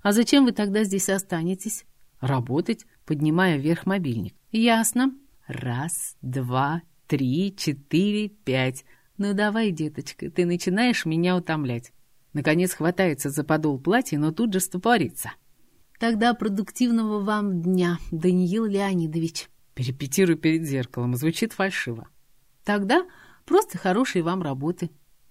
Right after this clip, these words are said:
Ещё более фальшиво. "Ну хорошо, тогда?"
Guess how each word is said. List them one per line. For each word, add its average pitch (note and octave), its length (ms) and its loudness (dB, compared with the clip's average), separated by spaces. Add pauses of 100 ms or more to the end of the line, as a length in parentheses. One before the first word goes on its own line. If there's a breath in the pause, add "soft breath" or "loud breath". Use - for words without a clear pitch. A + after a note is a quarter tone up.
(200)
Ещё C3+ 720 -2
более B2 420 -2
фальшиво. B2 580 -4 (640 loud breath)
"Ну G#3 100 -2
хорошо, A#3+ 480 4
тогда?" F#3+ 460 2